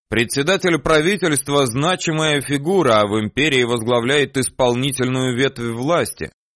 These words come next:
Соответственно, отвечал за всё. Фер находился над правительством и, по сути, его контролировал.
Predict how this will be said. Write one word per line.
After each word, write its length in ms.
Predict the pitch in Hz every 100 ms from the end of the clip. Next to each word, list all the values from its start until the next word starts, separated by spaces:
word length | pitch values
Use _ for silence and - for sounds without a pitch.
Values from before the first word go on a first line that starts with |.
| _ _
Соответственно, 1120 | - 104 104 101 104 110 - 117 117 117 104 _ _ -
отвечал 600 | 107 107 113 - 110 104
за 200 | 101 123
всё. 380 | - - 120 - _ _ _ _ _ _ _ -
Фер 460 | - 123 160 175
находился 840 | 170 165 165 147 143 170 135 156 143
над 540 | 143 147 147 127 -
правительством 1000 | 107 107 101 127 151 165 151 - 156 156
и, 180 | 139 131
по 220 | - 113
сути, 400 | 107 131 131 -
его 400 | 113 104 95 113
контролировал. 920 | 107 107 - 104 101 98 90 85 -